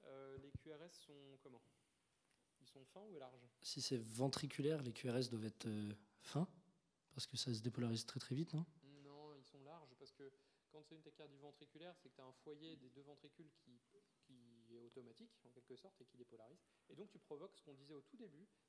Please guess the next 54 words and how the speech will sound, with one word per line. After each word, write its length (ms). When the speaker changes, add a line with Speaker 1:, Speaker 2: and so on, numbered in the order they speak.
Speaker 1:
une 100
activation 460
asynchrone 560
des 120
deux 80
ventricules. 360
Speaker 2:
Ah, 40
ok, 140
ouais. 140
Speaker 1:
Et 40
donc, 280
euh, 560
les 100
Q 140
R 80
S 80
sont 140
larges, 340
en 100
fait, 240
quand 100
t'as 120
une 80
tachycardie 420
ventriculaire. 540
Et 100
là, 220
euh, 180
ils 80
sont 120
Speaker 2:
Là, 80
ils 40
sont 120
Speaker 1:
larges. 100
Speaker 2:
pas 80
larges. 360
Speaker 1:
Non, 120
ils 60
sont 100
pas 100
larges. 140
Speaker 2:
Ils 40
sont 140
pas 100
larges. 220
Speaker 1:
Bon, 100
déjà, 240
hop, 180
c'est 120
pas 100
une 60
tachycardie 300
ventriculaire. 460
Ok ? 180